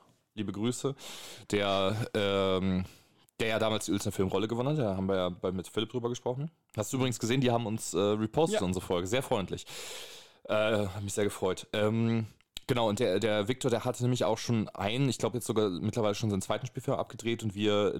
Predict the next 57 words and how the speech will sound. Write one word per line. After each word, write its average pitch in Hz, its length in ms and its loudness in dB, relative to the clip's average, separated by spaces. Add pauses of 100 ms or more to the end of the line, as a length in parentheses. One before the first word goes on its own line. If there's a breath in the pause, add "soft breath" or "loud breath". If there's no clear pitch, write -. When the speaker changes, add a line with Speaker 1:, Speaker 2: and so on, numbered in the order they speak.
Speaker 1:
wurden 104 260 0
zur 107 180 -2
Premiere 107 380 0
von 110 120 -4
seinem 101 140 0
ersten 90 240 -2
Spielfilm 101 380 -4
eingeladen 85 420 -2
damals. 98 320 -4 (320)
Speaker 2:
Mhm. 120 120 -10 (500 loud breath)
Speaker 1:
Und, 104 420 2
äh, 104 160 2
er 101 160 2
hatte 131 240 0
dann 117 160 0
nämlich 120 220 2
erzählt, 104 380 0
dass 104 180 0
er 101 180 2 (100)
nie 131 520 4
mit 147 160 4
künstlichem 101 500 -2
Licht 82 240 -6
dreht. 82 260 -4
Er 101 80 0
dreht 107 320 -2
immer 156 240 6
nur 135 300 6
mit 123 160 0
natürlichem 95 480 0
Licht. 85 220 -4
Und 98 100 -2
das 101 80 0
Speaker 2:
Aber 120 100 2
ich 120 60 -2
weiß 135 140 4
nicht, 143 80 0
Speaker 1:
find - 0 -
Speaker 2:
ob 131 60 -4
er - 20 -10
das 135 60 -8
immer 135 100 0
noch 110 100 -2
macht. 92 320 -8 (160)
Speaker 1:
Das 120 180 0
weiß 117 160 0
ich 143 60 0
auch 113 100 2
nicht, 165 240 2
aber 113 260 4
auf 110 120 2
jeden 123 140 2
Fall 120 240 2
war 113 260 4
sein 101 340 0
Uelzner 107 260 0
Filmrolle-Gewinner 113 760 2